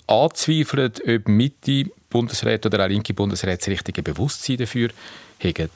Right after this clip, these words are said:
Aber tun Sie denen ernsthaft, ich sage jetzt mal, unterstellen, dass sie die Verfassung nicht würden wollen einhalten?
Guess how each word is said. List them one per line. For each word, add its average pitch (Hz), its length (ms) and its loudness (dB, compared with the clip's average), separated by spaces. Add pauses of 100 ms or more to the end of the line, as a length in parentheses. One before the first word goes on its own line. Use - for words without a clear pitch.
(160)
Aber 90 180 -2
tun 143 160 0
Sie - 120 -4
denen 110 200 0
ernsthaft, - 640 -2 (180)
ich - 60 -8
sage 120 200 -2
jetzt - 160 -4
mal, 104 300 0 (560)
unterstellen, 110 560 2
dass 113 220 0
sie 110 100 2
die - 80 -4
Verfassung - 540 -2
nicht 117 140 0
würden 120 180 -2
wollen 120 160 -2
einhalten? 127 500 -4